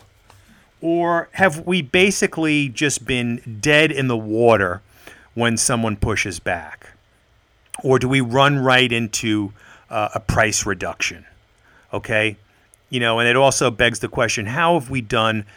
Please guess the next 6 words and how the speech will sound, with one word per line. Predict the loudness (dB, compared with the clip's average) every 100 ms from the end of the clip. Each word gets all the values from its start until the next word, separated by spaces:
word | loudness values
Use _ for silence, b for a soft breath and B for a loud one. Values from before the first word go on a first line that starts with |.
| b
selling | -8 -2 0 0 -4
value | -2 -2 0 -4 -8 -16 -20 b b
in | -8 -8
twenty | -8 -8 -8 -8
eighteen, | -12 -12 -12 -12 -16 -20 _ _ -8
right? | -2 0 -2